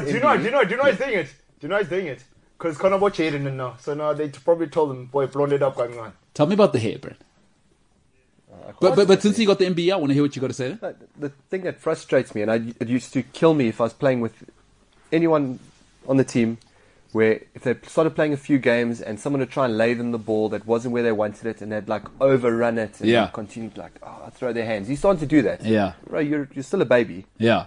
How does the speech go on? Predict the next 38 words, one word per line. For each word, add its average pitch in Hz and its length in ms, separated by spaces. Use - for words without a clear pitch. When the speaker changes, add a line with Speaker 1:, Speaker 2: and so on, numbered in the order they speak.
Speaker 1:
You 120 100
better 147 180
put - 320
the 123 80
frigging 117 520
graft 110 320
in. 92 100
'Cause - 120
if 139 120
I, 160 180
if - 160
I'm 175 320
training 170 300
with 123 100
that 113 140
guy 101 200
and 120 140
I'm 123 240
a 117 80
senior 139 300
player, 104 380
next 135 360
time 156 140
I 135 60
catch 135 240
him 135 60
in 117 60
a 110 40
fifty - 300
fifty, 120 300
I'm 107 60
gonna 104 140
hurt 131 260
him 92 160
and 107 140
then 104 120
tell 113 160
him. 85 140